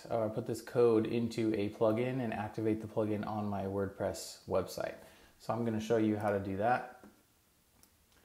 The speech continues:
First of all, to create the file, we just create a P H P file and give it some information and comments at the top, and that is all you need to do to create a WordPress plugin.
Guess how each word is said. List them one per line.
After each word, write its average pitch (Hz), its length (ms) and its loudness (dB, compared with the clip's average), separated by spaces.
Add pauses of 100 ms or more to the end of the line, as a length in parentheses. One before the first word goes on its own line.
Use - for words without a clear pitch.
(580)
First 151 260 6
of 127 120 0
all, 127 320 8
to 110 640 2 (180)
create 123 480 0
the 101 380 -2 (580)
file, 135 480 4
we 120 160 2
just 123 220 -6
create 135 160 6
a 117 40 6
P - 180 0
H 123 200 -2
P 143 140 0
file 127 580 2
and 110 540 0
give 117 160 4
it 113 120 2
some 110 300 -2
information 110 540 -2
and 101 120 -2
comments 107 600 -4
at - 120 -6
the 107 60 -10
top, 117 480 0
and 104 180 -2
that 95 240 -2
is 98 540 -4
all 104 220 0
you 104 160 -2
need 104 220 -4
to 110 80 -6
do 107 220 0
to - 140 -10
create 104 220 -2
a 101 40 0
WordPress 101 440 -2
plugin. 131 460 0